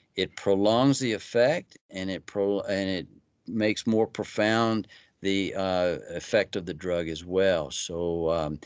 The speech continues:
just have to remember that, um, that it'll be there longer, and you might make a horse more sedate than you thought you would, um,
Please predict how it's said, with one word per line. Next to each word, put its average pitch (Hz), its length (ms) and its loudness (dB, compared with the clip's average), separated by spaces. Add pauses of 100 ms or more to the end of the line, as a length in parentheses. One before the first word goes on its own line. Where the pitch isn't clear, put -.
(380)
just 98 320 2
have 107 260 0
to 107 80 -2
remember 123 400 4
that, 104 400 2 (100)
um, 90 560 -6 (400)
that 90 200 -4
it'll 90 180 -4
be 95 220 -2
there 98 200 4
longer, 123 540 2
and 90 240 -8
you 90 60 -6
might 98 240 -2
make 104 180 -6
a 92 60 -8
horse 101 300 -4
more 98 200 -2
sedate 101 420 0
than 101 160 -4
you 98 80 -6
thought 117 300 0
you 87 160 -8
would, 90 380 -2 (440)
um, 85 320 -8